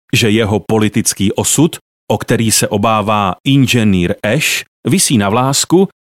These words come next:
který mohou kdykoliv přetnout spolustraníci, na které působí ti voliči, kteří drží palce Putinovi a nenávidí Obamu.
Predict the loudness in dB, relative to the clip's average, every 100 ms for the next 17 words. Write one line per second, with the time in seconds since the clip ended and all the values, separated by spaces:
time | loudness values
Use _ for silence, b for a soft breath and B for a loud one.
0 | _ -4 0 2 4 4 4 4 2 2
1 | 0 2 0 0 -2 -2 -2 -4 -2 -4
2 | -2 0 0 0 0 2 2 2 0 0
3 | -4 _ -2 0 0 2 0 0 0 0
4 | 0 0 -2 -2 -2 0 2 0 2 2
5 | 2 -2 _ -2 0 2 2 2 2 2
6 | 2 0 0 -2 0 0 2 2 4 2
7 | 0 -6 -6 0 2 4 2 2 0 0
8 | 0 -2 0 -2 -6